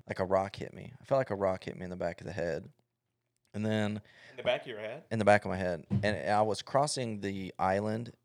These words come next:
Speaker 1: divider, concrete divide, you know, and some of 'em have grass and trees and stuff. This one had trees. So I was crossing the divider, and I felt something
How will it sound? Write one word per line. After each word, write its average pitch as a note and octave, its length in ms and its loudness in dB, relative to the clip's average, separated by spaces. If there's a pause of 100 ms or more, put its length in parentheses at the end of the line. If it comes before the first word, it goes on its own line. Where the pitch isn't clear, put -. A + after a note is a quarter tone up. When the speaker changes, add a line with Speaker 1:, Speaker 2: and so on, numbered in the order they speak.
(300)
Speaker 1:
divider, G2+ 600 0
concrete G2 520 -4 (300)
divide, F#2+ 360 2
you G#2+ 80 -2
know, F#2 280 0
and F#2+ 320 -6 (340)
some G#2 240 0
of F#2+ 80 -2
'em F#2+ 80 -12
have F#2 160 -6
grass E2 500 -2
and E2 120 -10
trees D#2+ 380 -8
and E2 60 -10
stuff. D#2+ 280 -4
This A2+ 160 -4
one G2 80 -4
had F#2 140 -6
trees. E2+ 340 -8 (440)
So - 140 2
I G#2+ 40 10
was G#2 100 2
crossing A2 380 -2
the F#2 80 -4
divider, F#2+ 580 2 (320)
and G2+ 100 -4
I - 40 -6
felt E3+ 200 -2
something B2 500 0